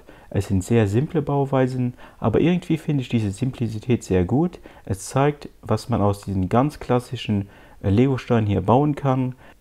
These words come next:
Man kann hier sogar Schaufenster zusammenbauen für so eine Edelmarke.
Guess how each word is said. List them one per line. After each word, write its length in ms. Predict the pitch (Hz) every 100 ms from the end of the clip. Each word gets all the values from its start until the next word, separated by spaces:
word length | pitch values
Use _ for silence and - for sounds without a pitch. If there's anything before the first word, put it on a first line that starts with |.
| _ _
Man 180 | 95 95
kann 200 | 113 110
hier 140 | 107
sogar 280 | 95 95 90
Schaufenster 800 | - 127 - 127 123 117 113 - - -
zusammenbauen 800 | - 107 110 107 104 104 104 98 98 - -
für 100 | 104
so 140 | 101
eine 280 | 98 95 95 -
Edelmarke. 760 | 110 107 95 95 90 - 90